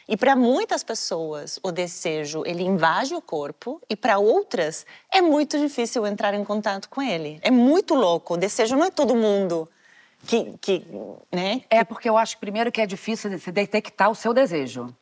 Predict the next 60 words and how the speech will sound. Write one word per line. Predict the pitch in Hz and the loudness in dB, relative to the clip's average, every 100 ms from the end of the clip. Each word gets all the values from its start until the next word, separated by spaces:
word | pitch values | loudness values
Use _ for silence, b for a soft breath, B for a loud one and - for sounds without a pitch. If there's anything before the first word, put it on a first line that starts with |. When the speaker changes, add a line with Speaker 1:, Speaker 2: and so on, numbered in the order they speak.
| - | -10
Speaker 2:
Porque | 151 175 | -4 -2
os | 160 | -2
desejos | 160 160 185 220 | -2 -2 -2 0
mudam. | 220 156 131 123 117 _ - | 0 0 -2 -6 -8 _ -4
Speaker 1:
Exato. | 190 175 190 214 | -2 0 0 -2
Speaker 2:
Então, | 135 170 175 | -2 -2 2
qual | 247 | 2
é | |
o | |
meu | 247 | 2
desejo | 220 196 190 160 | -4 -4 -4 -4
hoje? | 160 135 117 120 117 _ | -4 -4 -6 -8 -10 _
Já | 120 139 | -6 -2
não | 156 | 0
é | |
o | |
mesmo | 156 170 175 202 | -2 -2 -4 -2
que | 180 | 4
era | 170 185 | 4 4
dois | 196 208 | 0 -4
anos | 214 220 | -2 -2
atrás. | 262 190 123 - - | 2 0 0 -8 -6
Speaker 1:
Aham. | 208 185 185 285 _ _ | -6 -2 -4 -4 _ _
Speaker 2:
Eu | 131 | -8
sou | 165 151 | -2 -2
outra | 160 | 0
mulher | 196 202 202 208 | -2 2 2 4
hoje. | |
Speaker 1:
Aí | 170 | 2
tem | 185 220 | 0 -2
que | 240 | 0
revisitar | 247 247 262 - 233 240 254 | 2 2 2 0 4 4 4
constantemente | 254 269 254 240 247 220 226 254 | 2 -4 -4 -4 -2 -2 -2 0
Speaker 2:
Tem | 165 240 | 0 0
que | |
Speaker 1:
o, | 233 | -2
o | |
Speaker 2:
revisitar | 190 202 220 - 247 | 0 0 0 4 2
Speaker 1:
desejo. | 254 160 | 2 -4
Speaker 2:
isso, | 151 151 | -4 -2
né? | 170 202 - | 0 0 -4
Porque, | 160 - | -14 -8
então, | 151 170 | -6 -6
por | 180 | -8
isso | 185 | -10
que | 196 | -8
a | |
gente | 208 - | -8 -6
tá | 165 | -8
tendo | - 185 190 180 | -4 -4 -4 -6
sempre | - 196 202 - | -6 -6 -6 -8
que | |
se | 208 | -12
trabalhar | 220 214 208 190 165 170 208 | 0 0 2 0 2 2 0
pra | 208 | -4
entender | 208 214 190 170 202 | -4 -4 -2 -2 -2
quem | 214 | -2
nós | 220 220 | -4 -2
somos | 220 220 165 | -2 -2 -2
hoje, | 170 180 180 247 | -2 0 0 -2